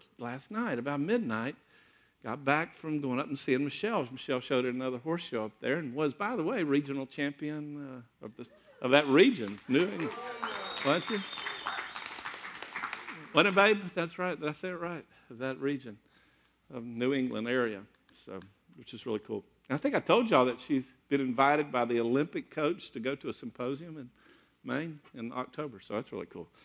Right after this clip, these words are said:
So anyway, there's goals right there for Michelle. She set a goal to go to the Olympics. So y'all, let's make plans. All who wanna go, wherever it's gonna be, whenever it is, we're gonna go to the Olympics, you know.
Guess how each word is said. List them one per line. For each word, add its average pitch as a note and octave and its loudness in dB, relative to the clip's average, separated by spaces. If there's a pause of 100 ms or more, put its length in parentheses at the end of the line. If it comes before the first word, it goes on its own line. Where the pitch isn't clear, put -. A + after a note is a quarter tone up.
(840)
So A3+ 6
anyway, G2+ 2
there's D#3+ 8
goals G#3+ 8
right D3 6
there F3+ 6
for G3 -8
Michelle. F#3+ 0 (100)
She D#3+ 0
set E3 6
a G#3+ 6
goal G3+ 8
to C#3+ 6
go C#3+ 10
to F3 8
the F#3+ 10
Olympics. - 2 (440)
So C#3 2
y'all, D#3+ 2
let's F#3+ 2
make C3 2
plans. F3+ -4 (1120)
All C3 0
who E3 2
wanna G3+ 4
go, G#3+ 10
wherever A3+ 8
it's B3 2
gonna C#4+ 10
be, C4+ 10
whenever D#3 8
it F3+ 10
is, D#3+ 10
we're F#3+ 10
gonna D#3+ 10
go D#3 12
to D#3 10
the D#3+ 10
Olympics, E3 4
you A#2 -2
know. D3 0